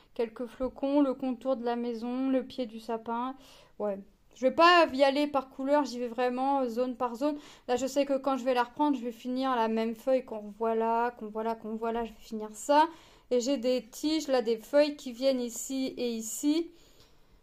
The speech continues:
Donc, un peu comme là, mais en moins épais les feuilles. Et pas tout à fait pareil. Et puis après, j'ai des fleurs rouges. Là aussi, j'ai les fleurs rouges et là aussi. Et en bas, j'ai pas de fleurs, mais j'ai la maison qui vient faire, euh, pied de sapin aux extrémités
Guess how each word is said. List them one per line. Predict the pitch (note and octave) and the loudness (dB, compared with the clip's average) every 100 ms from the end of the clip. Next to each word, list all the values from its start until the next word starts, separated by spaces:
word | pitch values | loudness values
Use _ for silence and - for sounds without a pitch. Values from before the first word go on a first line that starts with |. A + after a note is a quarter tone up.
| - | -12
Donc, | A#3+ A3+ B3 | -10 -2 0
un | A#3+ | 0
peu | A3+ D4+ | 0 -2
comme | D4 C4+ B3 | 2 2 4
là, | A#3+ C4+ E4+ - - | 4 4 4 -6 -12
mais | A#3 A#3+ | -6 -2
en | B3 | 0
moins | C4+ E4 | 4 4
épais | D4+ D4 D4 D4 | 4 2 2 2
les | C#4 B3+ | 2 -2
feuilles. | - C4 D4+ E4 - _ - | 0 2 2 0 -10 _ -6
Et | A#3+ | -6
pas | - D4 | 0 0
tout | D4 B3+ | 0 -4
à | B3+ | -4
fait | A#3+ C#4 C4+ | -4 -6 -4
pareil. | A#3+ A3+ B3 D4 D4 - - _ _ - | -2 0 2 0 -2 -14 -20 _ _ -8
Et | A#3+ | -6
puis | A#3 B3+ | -4 2
après, | A#3 A#3 C#4+ | 2 4 0
j'ai | A#3+ A#3+ | 2 0
des | A3+ A3 | 0 -4
fleurs | - A3 G#3 | -2 -2 -2
rouges. | C#4+ D#4 E4+ D#4+ | 0 2 4 2
Là | C4 A#3+ | 0 -2
aussi, | A#3 - D4 | -2 -6 -8
j'ai | C4 | -4
les | A#3 | -4
fleurs | A3 - A3+ | -4 -4 -6
rouges | A3+ B3+ A3+ | -6 -8 -6
et | |
là | G#3 | -6
aussi. | G#3 - - C#4+ E4 - _ _ - | -6 -10 -6 -4 -4 -10 _ _ -8
Et | C4+ | -4
en | B3 | -2
bas, | A3 C4 | 2 2
j'ai | A#3+ A3+ | 2 0
pas | C#4 | 0
de | D4 | 0
fleurs, | - C#4 D4 | 0 2 2
mais | B3 | 0
j'ai | A#3 | -2
la | A3+ A3+ | 0 0
maison | A3+ A3+ B3 | -2 -4 -10
qui | A#3+ A3+ | -10 -14
vient | G#3 A3+ | -8 -6
faire, | A3+ - B3 A#3+ | -6 -4 -4 -4
euh, | A3+ G#3+ G#3+ G#3+ | -6 -6 -6 -10
pied | - B3 | -8 -8
de | G#3+ C4 | -4 -4
sapin | C4 B3+ A#3 C4 C4 | -2 -2 -2 -2 -2
aux | |
extrémités | A3+ A#3 - C4 B3+ A3+ C4+ C4+ | -2 -6 -8 -8 -8 -4 -4 -4